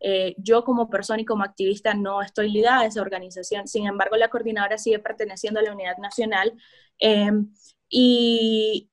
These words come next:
y aquí es donde viene mi mayor crítica. Yo critico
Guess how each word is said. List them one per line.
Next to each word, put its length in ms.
y 140
aquí 580
es 160
donde 320
viene 540
mi 180
mayor 340
crítica. 400
Yo 140
critico 800